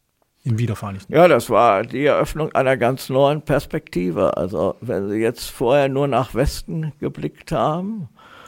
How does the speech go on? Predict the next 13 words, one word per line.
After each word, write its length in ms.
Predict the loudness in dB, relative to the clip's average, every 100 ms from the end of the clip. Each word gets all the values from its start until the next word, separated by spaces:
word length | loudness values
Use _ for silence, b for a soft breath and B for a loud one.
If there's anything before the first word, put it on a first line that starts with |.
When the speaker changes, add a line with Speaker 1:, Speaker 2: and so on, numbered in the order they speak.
| B B
Speaker 2:
und 180 | -2 0
im 140 | -2
Grunde 340 | -2 -2 0 0
alles 360 | 0 -2 -4
verriegelt 760 | -2 0 2 0 0 0 -2 0
war, 260 | 2 4
also 240 | 2 0 0
ab 240 | -2 0
und 200 | -4 -4
zu 240 | -2 -2
kam 360 | -2 0 0 2
dann 220 | -2 -2
schon 480 | -4 -2 0 0